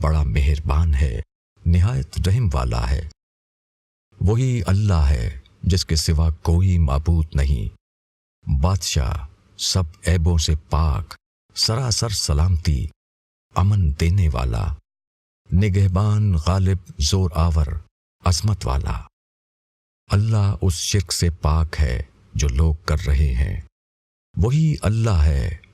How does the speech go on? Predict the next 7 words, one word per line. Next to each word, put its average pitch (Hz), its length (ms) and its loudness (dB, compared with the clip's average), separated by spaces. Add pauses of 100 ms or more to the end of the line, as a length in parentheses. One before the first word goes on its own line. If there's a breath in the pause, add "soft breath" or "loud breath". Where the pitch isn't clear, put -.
پیدا 90 340 0
کرنے 71 380 0
والا، 67 380 -2 (340)
وجود 76 500 -2
میں 85 100 0
لانے 67 300 0
والا، 78 400 -4